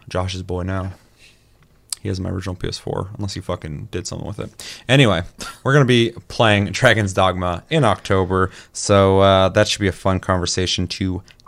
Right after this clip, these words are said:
have. Um, let us know in the comments if you guys have played it,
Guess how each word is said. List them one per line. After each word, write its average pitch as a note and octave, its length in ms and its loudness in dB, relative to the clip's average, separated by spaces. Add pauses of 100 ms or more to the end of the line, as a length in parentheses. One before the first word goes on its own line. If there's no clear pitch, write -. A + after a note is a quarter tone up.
have. F2+ 500 -4 (360)
Um, G2+ 440 4
let G2+ 80 2
us G#2 100 2
know A2+ 60 0
in G#2 60 -2
the G2+ 40 -8
comments C3+ 300 -4
if F#2+ 200 -12
you G2 80 -8
guys F#2+ 120 -4
have E2+ 100 -12
played B2 220 -4
it, - 160 -10